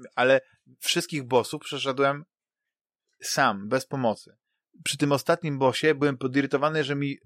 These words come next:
ciężko ten progres idzie, że czegoś nie zobaczę. A później zacząłem stosować, wiesz,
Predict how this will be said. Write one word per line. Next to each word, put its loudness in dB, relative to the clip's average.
ciężko 0
ten -4
progres 0
idzie, -20
że -20
czegoś -14
nie -14
zobaczę. -2
A -4
później -2
zacząłem 0
stosować, -2
wiesz, -6